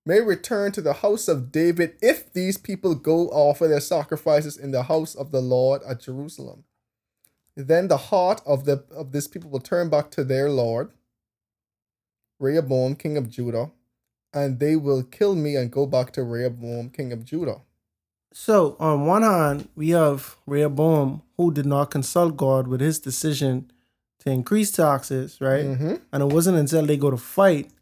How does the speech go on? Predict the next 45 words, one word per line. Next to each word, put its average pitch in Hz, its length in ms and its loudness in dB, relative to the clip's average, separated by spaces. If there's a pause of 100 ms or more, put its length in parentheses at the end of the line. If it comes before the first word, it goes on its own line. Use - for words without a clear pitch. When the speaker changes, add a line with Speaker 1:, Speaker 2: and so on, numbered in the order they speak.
(460)
Speaker 2:
that 131 220 -2
a 135 100 -10
simple 180 360 2
talk 170 300 4
with 135 140 -6
God 156 540 2
or 139 140 -14
a 143 40 -20
simple 156 260 -6
communication 139 680 -4
from 135 140 -4
God 139 280 0
told 143 180 0
them, 135 140 -2
"Hey, 170 240 2 (540)
y'all 151 140 4
not 160 180 4
gonna 139 160 0
win 127 180 0
this. 123 300 -12
You 143 80 -8
might 139 140 0
as 131 80 -4
well 135 80 -2
just 131 180 -6
go 139 120 -2
back 127 280 -4
'cause 131 120 -4
this 131 140 -2
from 127 260 -6
me." 156 300 0 (360)
Speaker 1:
Mm-hmm. 143 320 -4 (580)
Speaker 2:
And 143 120 2
then 147 120 4
we 160 100 4
have 151 300 4 (220)
Jeroboam, 160 1040 2 (1080)
the, 117 120 -16 (120)
the 139 220 -4
king 165 300 0
of 143 180 -4
the 135 80 -6
ten 160 400 2
northern 180 360 2
tribes, 139 580 -2